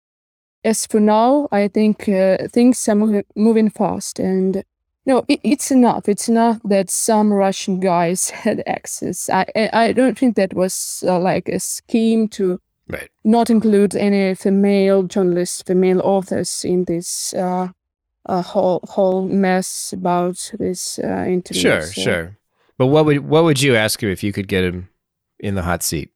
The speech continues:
Speaker 2: If you could speak to him, what are some of the questions that you think you would, you might wanna ask Zelensky?
Speaker 1: I don't really have any women-related questions. Uh,
Speaker 2: No?
Speaker 1: I've never,
Speaker 2: <laughs>
Speaker 1: I,
Speaker 2: Okay.
Speaker 1: I, I don't, I, I don't consider myself to be a, I'm not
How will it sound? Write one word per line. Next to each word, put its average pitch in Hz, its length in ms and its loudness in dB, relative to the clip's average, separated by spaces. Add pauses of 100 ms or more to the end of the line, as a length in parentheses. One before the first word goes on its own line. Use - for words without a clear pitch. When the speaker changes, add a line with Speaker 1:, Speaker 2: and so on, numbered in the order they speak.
(140)
Speaker 2:
If 92 120 -12
you 90 60 -8
could 90 160 -6
speak - 260 -6
to 87 100 -8
him, 85 300 -4
what 110 140 -2
are 107 60 0
some 104 180 -2
of 95 80 -4
the 85 80 -8
questions 90 400 -6
that 87 120 -12
you 87 140 -8
think 85 220 -8
you 85 120 -8
would, 80 180 -10 (400)
you 90 80 -8
might 80 240 -4 (220)
wanna 80 200 -2
ask 82 340 -6 (240)
Zelensky? 76 440 -6
Speaker 1:
I 254 160 0
don't 302 220 0
really 269 160 4
have 240 240 0
any 214 340 4
women-related 220 800 2
questions. - 880 -4
Uh, 202 100 2
Speaker 2:
No? 202 240 2
Speaker 1:
I've 208 280 2
never, 202 680 4 (140)
Speaker 2:
<laughs> 120 220 -12
Speaker 1:
I, - 60 -2
Speaker 2:
Okay. 202 260 0
Speaker 1:
I, 208 100 2
I 220 60 4
don't, 240 280 2
I, 220 160 0 (120)
I 214 160 2
don't 233 420 2 (380)
consider 220 680 2
myself 202 520 0
to 202 80 -6
be 190 260 2
a, 190 260 -2 (600)
I'm 220 160 2
not 247 240 0